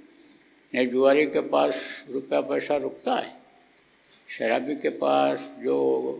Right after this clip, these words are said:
गंदी जगह पर, बकरों के कटने की जगह पर फेंक करके आता है, कुछ दिन के बाद कंगाल हो जाता है,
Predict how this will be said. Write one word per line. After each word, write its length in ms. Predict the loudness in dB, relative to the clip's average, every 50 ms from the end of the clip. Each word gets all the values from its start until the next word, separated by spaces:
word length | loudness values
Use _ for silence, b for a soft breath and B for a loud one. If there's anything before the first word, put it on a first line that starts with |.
| -10 -16 -16 -10 -4
गंदी 380 | -2 -2 -2 0 0 -2 0 2
जगह 240 | 2 2 4 2 2 0 0
पर, 500 | 0 0 2 2 2 2 0 -2 -4 -10 -16 -18 -20 -20 -20 -20 -20 -20 -20 -20 -18 -18 -16 -18 -16 -16 -14
बकरों 440 | -10 -8 -8 -6 -4 -4 -4 -2 -4
के 400 | -4 -2 0 0 2 2 2 0 0 -2
कटने 400 | -4 -6 -6 -6 -8 -8 -8 -6
की 180 | -6 -6 -4 -2
जगह 200 | -2 -2 -2 -2 -4 -4
पर 240 | -6 -6 -8 -6 -4
फेंक 220 | -2 -2 -2 -2 -4
करके 360 | -6 -6 -6 -6 -6 -4 -4
आता 300 | -4 -4 -8 -10 -8 -6
है, 180 | -4 -4 -4 -6 -10 -16 -20 -20 -20 _ _ _ -20 -20 -20 _ _ _ _ _ -8
कुछ 100 | -8 -6
दिन 200 | -4 -4 -6 -6
के 140 | -4 -4 -2
बाद 260 | -2 0 -2 -2 -2 -2
कंगाल 380 | -2 0 4 6 6 8 8
हो 100 | 8 6
जाता 340 | 4 4 2 0 -2 -6 -8
है, 120 | -10 -10